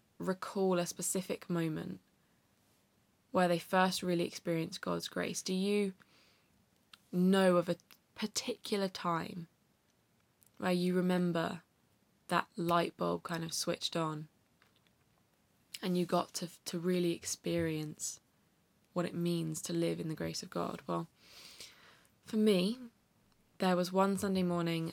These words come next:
um, I think I was down to lead worship on the Paul campus live stream, perhaps.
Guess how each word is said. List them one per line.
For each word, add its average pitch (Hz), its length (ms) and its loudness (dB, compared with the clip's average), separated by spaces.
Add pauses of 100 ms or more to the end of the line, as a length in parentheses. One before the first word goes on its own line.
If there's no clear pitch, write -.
um, 165 360 0 (580)
I 185 60 -8
think 185 180 -4
I 190 60 -2
was 180 140 -2
down 175 240 2
to - 120 -4
lead 175 160 0
worship 170 600 -2 (580)
on 180 80 2
the 175 60 2
Paul 180 240 0
campus 170 680 -4
live 190 400 2
stream, 220 560 0 (400)
perhaps. - 680 -4